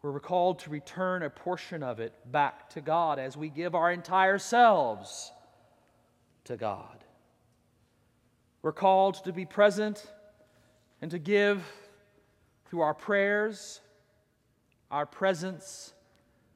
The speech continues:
our gifts, our service,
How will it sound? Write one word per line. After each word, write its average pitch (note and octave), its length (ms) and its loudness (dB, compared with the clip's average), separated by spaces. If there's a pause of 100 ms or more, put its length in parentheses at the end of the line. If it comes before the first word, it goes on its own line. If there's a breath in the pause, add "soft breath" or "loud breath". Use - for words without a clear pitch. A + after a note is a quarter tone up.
(280)
our C#3+ 160 0
gifts, E3 680 -4 (1040)
our C#3 160 0
service, D#3+ 800 -4